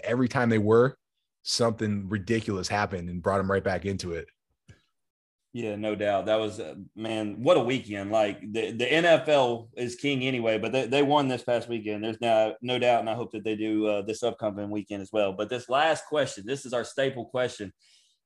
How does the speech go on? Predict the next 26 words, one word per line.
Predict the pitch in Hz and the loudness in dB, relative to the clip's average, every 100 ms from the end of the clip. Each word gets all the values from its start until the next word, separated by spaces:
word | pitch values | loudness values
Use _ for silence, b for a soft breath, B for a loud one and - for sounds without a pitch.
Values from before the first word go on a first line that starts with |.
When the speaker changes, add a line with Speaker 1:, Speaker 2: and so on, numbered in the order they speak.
| - | 4
Speaker 2:
Find | 156 175 | 6 8
out | 180 180 | 10 10
a | |
lot | 175 170 | 8 8
about | 139 131 123 | 6 4 2
you | 120 | -4
here, | 120 107 | -4 -4
Chris. | 123 120 113 - - _ _ | 0 0 0 -6 -20 _ _
Would | 107 110 | -10 -2
you | 92 | 2
Speaker 1:
Damn, | 113 113 110 | 6 6 6
Speaker 2:
rather | 101 | 4
Speaker 1:
man. | 104 | 4
Speaker 2:
do | 107 143 135 127 123 _ _ _ _ - | 4 4 2 -2 -6 _ _ _ _ -2
five | 143 170 180 160 | 2 4 4 2
years | 156 135 110 101 - | 2 2 -2 -4 -10
in | 127 139 147 | -4 -2 0
jail | 120 131 107 85 80 _ _ _ 101 | 0 2 2 -2 -10 _ _ _ -10
or | |
ten | 98 - 139 147 | -10 -4 -2 -2
years | 131 139 139 127 | -2 0 0 -2
in | 139 120 110 | -6 -4 -4
a | 98 | -4
coma? | - 117 104 80 80 _ _ _ _ _ _ _ _ _ _ - | -4 -4 -4 -8 -14 _ _ _ _ _ _ _ _ _ _ -2
Speaker 1:
Damn, | 92 123 135 120 107 101 | 4 8 10 8 8 4
man. | 101 113 127 | 4 4 2